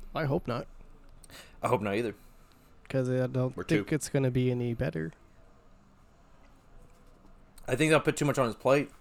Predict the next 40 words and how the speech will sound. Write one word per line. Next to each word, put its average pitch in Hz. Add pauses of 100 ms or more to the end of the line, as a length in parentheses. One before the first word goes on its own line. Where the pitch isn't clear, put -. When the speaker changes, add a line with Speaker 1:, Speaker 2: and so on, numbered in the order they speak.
(140)
Speaker 2:
and 110
he'll 117
end 123
up 107 (140)
making 123
more 117
mistakes 110
than 107
what 104
they 95 (160)
already 95
do. 107 (480)
Speaker 1:
Well, 131
the 131
reason 143
he 139
got 135
ran 131
out 131
of 117
Green 139
Bay 127
is 120
'cause 120
he 131
was 123
too 135
old 127
school 127
and 120
he 117
couldn't 127
keep 135
up 123
with 120
modern 120
times, 117 (520)
play 127
calling 117
wise. 101